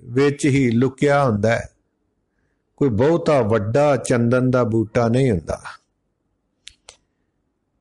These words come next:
ਪਰ ਹੈ ਉਸ ਨੂੰ ਚੰਗਾ ਆਖਿਆ ਗਿਆ, ਭਲਾ ਆਖਿਆ ਗਿਆ। ਕਿਉਂ?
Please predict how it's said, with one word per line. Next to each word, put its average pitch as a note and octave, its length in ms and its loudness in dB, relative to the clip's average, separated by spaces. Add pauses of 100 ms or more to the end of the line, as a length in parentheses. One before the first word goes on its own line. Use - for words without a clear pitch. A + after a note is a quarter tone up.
(420)
ਪਰ D3 140 2
ਹੈ A#2+ 440 2
ਉਸ D#3 360 0
ਨੂੰ D3+ 200 0
ਚੰਗਾ C3+ 520 2
ਆਖਿਆ A2 420 0
ਗਿਆ, G2+ 260 0
ਭਲਾ F#2 300 0
ਆਖਿਆ F#2+ 460 0
ਗਿਆ। G1+ 220 -10 (2000)
ਕਿਉਂ? E3+ 460 0